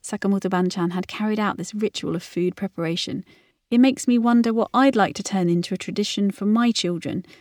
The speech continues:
that they might want to carry forward into their own kitchens at this time of year. Talking of traditions, this week sees the arrival of Stir Up Sunday, which takes place on the last Sunday before Advent.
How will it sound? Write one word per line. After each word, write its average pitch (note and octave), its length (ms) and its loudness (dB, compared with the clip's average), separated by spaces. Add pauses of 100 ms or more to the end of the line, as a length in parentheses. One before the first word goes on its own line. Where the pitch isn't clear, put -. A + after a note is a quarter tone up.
(160)
that - 180 -4
they G3 220 4
might F3+ 180 4
want F#3 200 0
to - 80 -10
carry E3+ 260 2
forward F3 500 -2
into G3 220 0
their G#3 240 0
own F#3+ 220 2
kitchens F3 640 -6 (400)
at F3+ 160 -6
this F3+ 180 -8
time E3+ 240 -4
of E3+ 160 -8
year. - 220 -10 (1600)
Talking D#4+ 340 6
of C4+ 100 6
traditions, F3+ 500 2
this A3+ 200 0
week G#3 240 0
sees G3 320 0
the F#3 120 4
arrival F3+ 500 0
of D#3+ 160 -4
Stir F3+ 420 0
Up - 160 -2
Sunday, D#3+ 540 0 (300)
which A#3 200 -2
takes C#4 260 2
place G#3+ 340 2
on G3 80 2
the F#3 80 4
last G#3+ 320 2
Sunday F3 280 0
before F3 380 -6
Advent. D3+ 480 -2